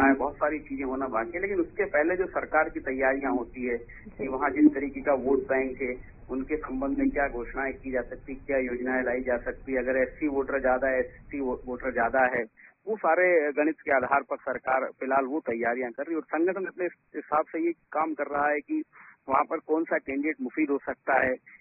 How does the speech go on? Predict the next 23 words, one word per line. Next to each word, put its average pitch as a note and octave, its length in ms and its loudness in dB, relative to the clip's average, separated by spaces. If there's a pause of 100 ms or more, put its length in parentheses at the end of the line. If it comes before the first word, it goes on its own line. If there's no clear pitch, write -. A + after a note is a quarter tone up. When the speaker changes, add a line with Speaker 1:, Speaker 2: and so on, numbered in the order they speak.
(180)
Speaker 1:
क्या D#3 120 8
जो D#3+ 180 4
के-, C#3 420 0
जो D#3 240 2 (360)
विधायक C3+ 420 4
दिवंगत D3+ 440 0
हुए D#3+ 80 0
उनके C#3+ 280 0
परिवार D3+ 360 4
को D#3 100 -2
ticket D#3 380 -2
देने D3+ 160 2
से D#3 140 0
फायदा C#3+ 360 4
होगा D3 400 4 (280)
या D#3+ 80 6
कोई D#3+ 200 0
नया D3 300 4
fresh D3+ 260 2
candidate D3 440 0
लाने C3 260 2
से, E3 120 0
अ, C#3+ 440 0